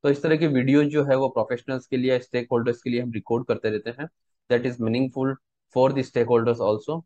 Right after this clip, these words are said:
तो फ्रेंड्स, अगर आपको लगता है कि हमारी videos fruitful है, तो आप हमारा जो channel है, YouTube channel, उसको आप subscribe भी कर सकते हो। और आप हमारे जो comments हैं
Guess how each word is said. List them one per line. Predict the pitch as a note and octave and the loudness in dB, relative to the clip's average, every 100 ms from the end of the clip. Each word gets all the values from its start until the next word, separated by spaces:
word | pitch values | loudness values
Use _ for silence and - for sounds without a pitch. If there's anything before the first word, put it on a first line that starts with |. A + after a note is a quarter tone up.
| _ _ _ - | _ _ _ -8
तो | |
फ्रेंड्स, | C3+ D3 D#3+ B2 | 0 0 0 2
अगर | C3 D3 | 2 2
आपको | C#3+ B2+ - | 2 0 2
लगता | C#3+ C3 D3 | 0 0 -2
है | C#3+ | -2
कि | C#3+ | -4
हमारी | A#2+ B2 C3 | -2 -2 0
videos | A#2+ A#2+ C3+ C3 | -2 0 0 -2
fruitful | B2 _ A#2+ A#2 - B2+ | -6 _ -6 -4 -2 -2
है, | B2+ A#2 A#2+ _ _ _ _ - | 0 -2 -4 _ _ _ _ 0
तो | |
आप | B2+ B2+ | 2 2
हमारा | B2 B2 B2+ | 0 2 2
जो | C3+ | -2
channel | - A2+ A#2+ A#2+ | -2 -2 -2 -2
है, | G#2+ G2 G2+ A2+ | -6 -8 -6 -6
YouTube | A#2 B2 - | -2 -4 -2
channel, | G#2+ A2+ | -2 -2
उसको | A2 - - | -4 -6 -2
आप | A#2 - | -2 -2
subscribe | _ - A#2 B2 | _ -2 -2 0
भी | A#2+ | -2
कर | G#2+ | -4
सकते | - E2+ - | -6 -12 -6
हो। | B2 G#2+ | -2 0
और | B2+ | 2
आप | B2 B2 - | 4 2 0
हमारे | A2+ A2+ C3+ | 0 2 2
जो | C#3 | 2
comments | - A#2 A#2+ A#2+ | 0 0 0 -2
हैं | A2 | -4